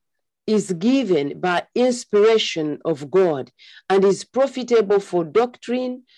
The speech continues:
for reproof, for correction, for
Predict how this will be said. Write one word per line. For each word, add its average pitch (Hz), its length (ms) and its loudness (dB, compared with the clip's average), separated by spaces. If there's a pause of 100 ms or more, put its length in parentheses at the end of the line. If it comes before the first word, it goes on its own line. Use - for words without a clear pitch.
(180)
for 175 320 0
reproof, 240 800 0 (240)
for 196 340 0
correction, 202 960 0 (260)
for 202 400 -2